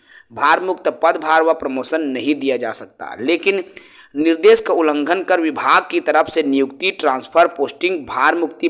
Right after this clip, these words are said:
पदभार ग्रहण व प्रमोशन संबंधित आदेश किए गए हैं।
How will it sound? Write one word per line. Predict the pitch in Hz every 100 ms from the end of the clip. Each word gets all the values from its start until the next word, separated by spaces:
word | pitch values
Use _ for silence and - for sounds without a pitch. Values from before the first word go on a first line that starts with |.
| -
पदभार | 165 175 160 160
ग्रहण | 139 143 147
व | 151 147
प्रमोशन | 135 131 127 170 170
संबंधित | 151 131 127 127 151 190 - - - - - _ - -
आदेश | 156 156 196 -
किए | 160 143
गए | 131 123
हैं। | 117 107